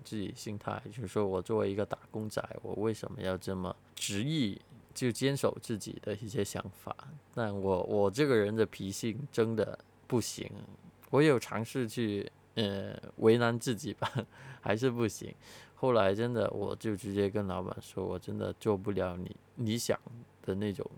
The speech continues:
呃，状态或者模样，然后就辞职了。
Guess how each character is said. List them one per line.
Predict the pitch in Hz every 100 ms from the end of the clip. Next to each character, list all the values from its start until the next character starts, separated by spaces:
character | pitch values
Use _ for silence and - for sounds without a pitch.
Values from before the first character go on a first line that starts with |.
| - -
呃， | 104 - - -
状 | 135 110
态 | - 113 - - - - - -
或 | 110
者 | 104
模 | 95 90
样， | 110 117 95 - -
然 | - 101
后 | 98
就 | 101 92
辞 | - 104
职 | 92 101
了。 | 92